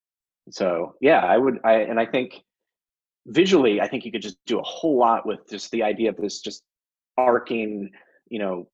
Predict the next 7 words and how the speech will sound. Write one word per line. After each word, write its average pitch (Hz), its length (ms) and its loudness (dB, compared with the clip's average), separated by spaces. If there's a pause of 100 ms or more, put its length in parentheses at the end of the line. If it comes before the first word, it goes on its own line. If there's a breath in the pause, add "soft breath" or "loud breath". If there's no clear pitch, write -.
(340)
skyline 98 680 0
and, 92 200 -12
and 95 400 -6
looking 117 420 2
up 110 400 2
and 117 100 -2
seeing 107 420 0